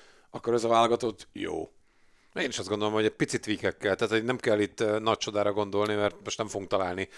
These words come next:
Speaker 2: sehonnan egyébként egy, ö, negyvenet dobó domináns centert, vagy, ö,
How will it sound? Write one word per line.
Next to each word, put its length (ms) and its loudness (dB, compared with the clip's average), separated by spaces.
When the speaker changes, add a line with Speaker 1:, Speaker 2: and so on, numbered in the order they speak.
Speaker 2:
sehonnan 440 -4
egyébként 500 -6
egy, 160 -4
ö, 400 2
negyvenet 440 -2
dobó 480 2
domináns 440 -2
centert, 520 -2
vagy, 340 -6
ö, 200 -2